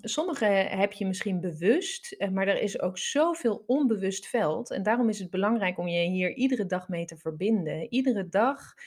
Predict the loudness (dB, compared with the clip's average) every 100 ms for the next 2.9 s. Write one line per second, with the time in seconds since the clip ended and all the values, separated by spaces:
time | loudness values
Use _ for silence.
0 | -20 -20 -10 -6 -2 0 0 -4 -4 0
1 | 2 2 0 0 -4 -2 -4 0 -2 -4
2 | -8 -4 -4 -4 -6 -12 -10 -10 -10